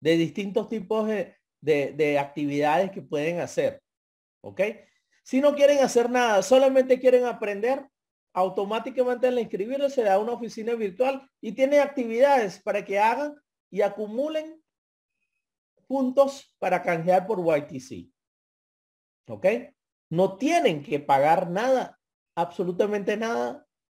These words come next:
si no desean hacer ninguna de las, eh, negocios o de las membresías que tengamos.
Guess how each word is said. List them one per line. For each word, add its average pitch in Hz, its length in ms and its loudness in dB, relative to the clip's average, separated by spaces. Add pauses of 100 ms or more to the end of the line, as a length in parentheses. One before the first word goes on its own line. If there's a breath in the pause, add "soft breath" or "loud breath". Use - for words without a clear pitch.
si 156 220 -8
no 156 420 2
desean 156 580 0 (680)
hacer 143 340 0
ninguna 156 680 -4 (160)
de 131 220 0
las, 123 560 -2 (300)
eh, 117 340 -2
negocios 147 840 2 (160)
o 131 340 4
de 135 160 -4
las 131 140 -4
membresías 127 560 -2
que 147 80 -6
tengamos. 104 520 -10